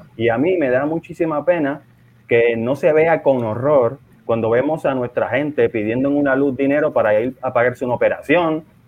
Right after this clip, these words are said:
para pagarse en un hospital un tratamiento médico.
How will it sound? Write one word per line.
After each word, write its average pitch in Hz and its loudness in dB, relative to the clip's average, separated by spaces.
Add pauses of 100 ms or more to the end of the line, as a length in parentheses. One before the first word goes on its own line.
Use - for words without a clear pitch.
(100)
para 104 2 (260)
pagarse 113 0
en 127 -2
un 123 -2
hospital 120 -2
un 120 -4
tratamiento 113 -2
médico. 127 -2